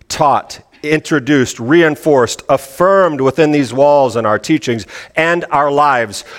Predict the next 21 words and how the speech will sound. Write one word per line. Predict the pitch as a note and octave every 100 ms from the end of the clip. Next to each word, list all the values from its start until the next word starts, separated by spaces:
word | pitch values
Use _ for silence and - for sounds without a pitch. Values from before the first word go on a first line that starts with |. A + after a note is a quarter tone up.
| -
So | - D#3+ D#3+
today, | - F3+ A3+ C3+ - - _ _ _ _ _ _ _ _ _ _ _ _ _ _ _ _
this | A2+ A2+
is | C3+
a | C3+
little | B2 C#3 E3
bit | D#3 E3
of | D#3
the | B2
preaching | - - D3+ - D#3+ D3+
to | D#3
the | C3+
choir | C3 - C#3+ C3
part, | - B2+ A2+ A2+
but | A2+
it's | -
important. | A#2+ G#2+ A#2+ G#2 F#2+ E2 _ _ _ _ _ _ _ _ _ _ _ _ _ _
These | C3 C3
are | C#3
the | B2
non-negotiables. | A#2+ A#2 A2+ F#2+ F2+ F2 - - - -